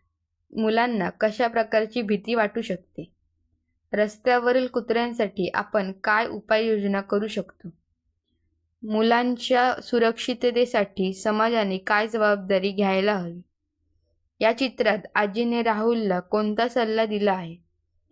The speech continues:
रस्त्यावर भटक्या प्राण्यांची समस्या कशी सोडवली जाऊ शकते?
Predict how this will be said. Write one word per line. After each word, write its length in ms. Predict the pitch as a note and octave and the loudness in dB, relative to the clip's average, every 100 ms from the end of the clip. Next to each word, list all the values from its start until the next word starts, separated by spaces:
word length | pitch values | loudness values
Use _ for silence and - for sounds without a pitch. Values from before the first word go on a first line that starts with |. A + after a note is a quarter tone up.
| _ _ _ | _ _ _
रस्त्यावर 640 | G#3+ G#3+ G#3+ A#3+ A#3+ B3 C4 | -2 -2 0 0 2 4 2
भटक्या 520 | A3 G#3 - - A#3 | 0 -2 -4 -2 -2
प्राण्यांची 1000 | A#3 A3+ G#3+ A3 A3 A3 - F#3+ F#3+ G3 | 0 -2 0 -2 -4 -6 -6 -4 -2 -4
समस्या 600 | - G#3+ G#3 A3 - F#3+ | -2 -2 0 -4 -2 -4
कशी 340 | F#3 G#3+ A#3+ A#3 | -2 -4 -4 0
सोडवली 460 | A3+ G#3 G#3+ A3+ | 0 2 0 0
जाऊ 260 | A3 G3 G#3+ | 0 0 -2
शकते? 520 | F#3+ F3 _ E3 - | -8 -12 _ -18 -18